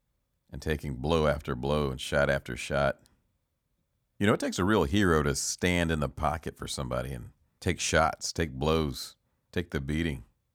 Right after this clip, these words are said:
That's a mother or father standing in that gap for their family and working hard to exhaustion, dealing with the lack of appreciation,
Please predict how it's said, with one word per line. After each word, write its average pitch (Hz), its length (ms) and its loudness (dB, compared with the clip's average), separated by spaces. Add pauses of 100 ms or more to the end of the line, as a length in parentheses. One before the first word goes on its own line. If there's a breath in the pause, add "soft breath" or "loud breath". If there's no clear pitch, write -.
(480)
That's 92 260 0
a 85 100 2
mother 80 400 2
or 71 80 -2
father 73 400 2
standing 71 540 -2
in 69 120 -4
that 67 200 -6
gap 69 240 -2
for 76 100 -4
their 67 140 0
family 69 460 -2
and 58 200 -8 (460)
working 73 360 -2
hard 69 420 0 (280)
to - 80 -6
exhaustion, 65 680 -4 (960)
dealing 85 320 2
with 73 200 -2
the 71 280 -2 (280)
lack 76 280 0
of 73 60 -4
appreciation, 65 880 -4